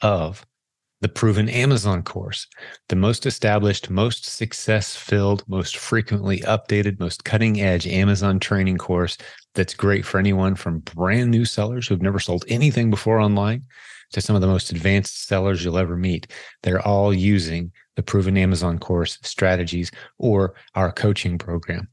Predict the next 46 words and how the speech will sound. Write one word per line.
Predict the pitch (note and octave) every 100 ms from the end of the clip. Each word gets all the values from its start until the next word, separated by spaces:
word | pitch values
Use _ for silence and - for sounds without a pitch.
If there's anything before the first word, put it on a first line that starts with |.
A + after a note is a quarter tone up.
| -
There's | C3+ A#2
links | C#3+ -
to | -
both | G#2+ G#2 F#2
at | G#2+
silent | - G#2 G2 F#2+
jim | F2 F2+
dot | F2 F2+
com, | - F2+ F2+ G2
as | G2+
well | C3+ C3+
as | A2+
a | G#2+
link | G#2+ G#2
to | -
our | F#2+
free | - G#2+
Facebook | G#2 - B2 - C3 B2
group | - A2+ F#2+
where | A2+
we've | A#2 G#2+
got, | A2 G#2+ - - _ -
as | G#2+ G2+
I | G2+
record | F2+ F2+ C3 B2+
this, | F#2+ F#2 -
over | F#2+ F2+
seventy-one | - G#2+ G#2 G2+ G2 G#2 G2
thousand | - G2+ G#2+ G#2+ G2+ G2
members | F#2+ G#2 F#2+ E2 F2+ - _ _ _ -
who |
are | F2
interacting | F#2+ F#2+ F2+ E2 - F2
from | E2 F2+
around | E2+ F#2 A2
the | C3+
world | A2 F2 E2+ - _ - - _ _
using | G2+ F#2 G2+
the | F#2+
strategies | - G2+ G2 F2+ F2+ -
that | G2
we | F2+
teach | - F2+ F2
on | F2
this | F#2
podcast | - G2+ F#2+ F#2 F2 -